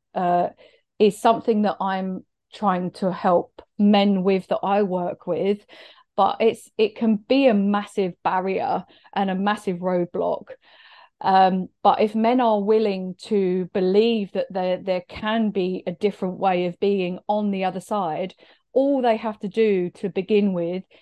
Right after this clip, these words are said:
is just have some hope, you know, 'cause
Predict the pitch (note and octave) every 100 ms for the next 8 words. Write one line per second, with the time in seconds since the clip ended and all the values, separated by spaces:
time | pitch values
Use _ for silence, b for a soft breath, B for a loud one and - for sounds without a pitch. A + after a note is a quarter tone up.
0 | b G3+ - A#3+ G#3+ - - G#3 - -
1 | F#3 F3+ F#3+ F3+ - _ - b b b
2 | b b b G#3 G3 G3+ A#3 - - G#3
3 | G3+ G3+ -